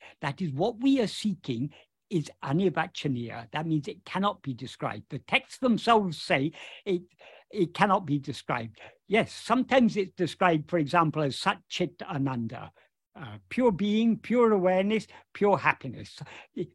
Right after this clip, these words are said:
But these are just descriptions. Until we actually experience ourselves as we actually are, such, words like Sat Chit Ananda, Brahman,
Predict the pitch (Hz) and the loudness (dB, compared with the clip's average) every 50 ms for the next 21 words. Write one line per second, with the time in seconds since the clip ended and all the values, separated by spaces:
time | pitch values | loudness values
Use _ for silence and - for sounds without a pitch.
0 | _ - 185 190 160 226 269 269 247 277 262 180 - 214 190 - _ - 185 143 | _ -8 -6 -4 2 2 2 2 2 0 -4 -2 -2 -4 -4 -4 _ -6 -6 -6
1 | - - - - 220 - - - - 143 117 110 110 - _ - - - - - | -6 -8 -8 -8 -10 -10 -10 -8 -6 -6 -6 -6 -8 -12 _ -20 -20 -20 -20 -20
2 | - - - 190 214 202 - - - - 262 330 330 311 302 330 320 302 294 285 | -12 -4 2 2 2 2 2 -6 -2 2 2 4 4 2 4 4 4 4 4 4
3 | 208 - - _ _ _ _ _ _ - 277 302 - - - - 339 339 339 320 | 0 -2 -6 _ _ _ _ _ _ -6 -6 -6 -4 -6 0 2 4 6 6 6
4 | 294 247 - - - - 254 247 240 240 220 - - 220 202 190 170 - - 214 | 4 2 -4 -8 -4 -2 0 2 4 2 2 0 2 2 2 2 2 2 4 2
5 | 202 160 - 180 160 143 170 170 175 175 - 202 - - 180 175 170 160 120 110 | 2 4 2 -2 -2 0 0 2 2 2 0 -2 -8 -4 0 0 2 2 0 -2
6 | 139 170 - - - - - - _ - - - - - - 208 226 247 - - | -4 -6 -6 -10 -20 -20 -20 -20 _ -16 -14 -14 -10 0 0 0 0 0 -6 -8
7 | 214 220 147 170 208 240 254 240 - - 214 208 196 196 - - - - 185 226 | -6 -4 0 4 6 8 6 6 4 -2 0 0 0 -2 -6 -8 -6 -6 -6 -6
8 | - - - 196 202 196 190 190 170 160 165 180 180 165 165 180 175 165 131 - | -6 -6 -2 -2 0 2 2 2 2 4 4 4 2 4 6 6 4 4 2 0
9 | 139 147 156 180 180 180 170 170 170 170 165 160 151 | 0 0 2 2 2 2 2 2 2 2 2 0 -2